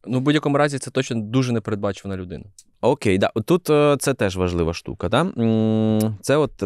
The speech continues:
Speaker 2: те, що ми хотіли сказати. Тобто, е, Трамп, е, по-перше, в середні країни, в, е, плюс-мінус, е, доброві-, ну, е, спокійно все, е, з-, закінчив. І всі зовнішні якісь, е, тригерні точки, які були, е, в, під час кампанії і взагалі в,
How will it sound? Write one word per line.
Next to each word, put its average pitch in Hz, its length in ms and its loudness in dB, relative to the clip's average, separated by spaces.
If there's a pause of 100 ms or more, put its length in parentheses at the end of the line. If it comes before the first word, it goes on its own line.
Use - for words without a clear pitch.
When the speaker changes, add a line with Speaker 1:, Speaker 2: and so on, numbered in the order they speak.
Speaker 2:
те, 123 120 0
що 113 120 -2
ми 110 60 0
хотіли 107 240 0
сказати. - 340 -4
Тобто, 117 400 0
е, 104 160 4
Трамп, 139 420 0
е, 101 400 2
по-перше, 110 400 -2
в 90 400 -2
середні 190 400 0
країни, 208 360 2
в, 202 120 -4
е, 175 280 2
плюс-мінус, 151 640 0
е, 120 300 0
доброві-, 127 480 0
ну, 90 420 0
е, 82 40 -4
спокійно 104 460 -2
все, 95 260 0
е, 95 260 -2
з-, 95 200 -4
закінчив. 92 680 -6 (400)
І 127 100 2
всі 156 240 2
зовнішні 131 580 2
якісь, - 360 -2
е, 104 80 0
тригерні 104 480 0
точки, - 400 0
які 95 200 -2
були, 95 360 2
е, - 140 -6 (260)
в, 87 420 -4
під - 100 -18
час 92 160 -4
кампанії 104 600 -2
і 90 40 -2
взагалі 92 320 -2
в, 85 440 -4